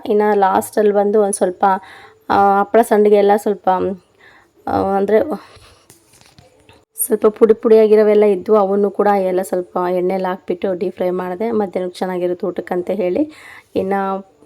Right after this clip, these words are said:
ಆ, ಕೆಲಸ ಎಲ್ಲ ಮುಗಿಸೋಷ್ಟೊತ್ತಿಗೆ ತುಂಬ ಲೇಟ್ ಆಗುತ್ತೆ ಅಂತ ಹೇಳಿ ಇನ್ನು ಫಸ್ಟ್ ಅಡುಗೆ ಮಾಡಿಟ್ಟು ಆಮೇಲೆ ಬಟ್ಟೆ ಒಗೆಯೋಕೆ ಕೂತ್ಕೊಂಡೆ.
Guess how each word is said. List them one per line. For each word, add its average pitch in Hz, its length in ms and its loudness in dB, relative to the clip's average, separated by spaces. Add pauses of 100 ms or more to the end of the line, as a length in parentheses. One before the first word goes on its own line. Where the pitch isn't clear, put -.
ಆ, 196 360 -8 (180)
ಕೆಲಸ 202 360 -6
ಎಲ್ಲ 196 120 0
ಮುಗಿಸೋಷ್ಟೊತ್ತಿಗೆ 190 800 -6
ತುಂಬ 196 220 -4
ಲೇಟ್ 190 300 -2
ಆಗುತ್ತೆ 185 280 -2
ಅಂತ 180 160 -6
ಹೇಳಿ 196 320 -4
ಇನ್ನು 190 160 -8
ಫಸ್ಟ್ - 300 -12
ಅಡುಗೆ 180 240 -4
ಮಾಡಿಟ್ಟು 180 480 -6
ಆಮೇಲೆ 185 320 -4
ಬಟ್ಟೆ 180 280 -6
ಒಗೆಯೋಕೆ 185 260 -6
ಕೂತ್ಕೊಂಡೆ. 180 500 -6